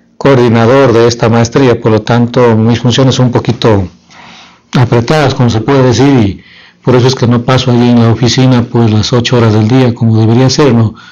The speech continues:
Sino en diferentes, eh, actividades. Pero siempre estamos a la orden, sobre todo si ustedes llaman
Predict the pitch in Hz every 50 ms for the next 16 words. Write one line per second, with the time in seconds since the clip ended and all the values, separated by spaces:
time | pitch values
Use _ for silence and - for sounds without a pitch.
0 | - - _ _ _ _ _ - - - 160 170 160 135 127 120 123 123 123 127
1 | 123 117 120 120 110 104 113 113 107 110 170 151 139 135 - 135 123 117 113 110
2 | - - - 156 156 - - 151 151 135 - 135 147 135 143 - - - - -
3 | _ - 143 135 - 147 143 139 135 131 - 135 127 123 123 131 131 127 127 127
4 | 117 - 127 113 117 117 - 127 127 127 120 - 123 - - 131 127 123 113 113
5 | 127 131 123 123 123 117 107 92